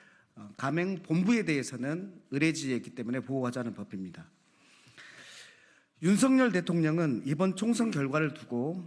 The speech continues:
더욱 낮은 자세로 민-, 민심을 경청하겠다고 했습니다. 국민의힘은 국민의 회초리를 겸허하게 받겠다고 했습니다.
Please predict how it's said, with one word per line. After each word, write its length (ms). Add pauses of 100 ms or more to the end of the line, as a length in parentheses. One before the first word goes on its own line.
(120)
더욱 340
낮은 320
자세로 360
민-, 200 (200)
민심을 460
경청하겠다고 880
했습니다. 480 (960)
국민의힘은 760 (320)
국민의 380
회초리를 720 (220)
겸허하게 640
받겠다고 600
했습니다. 440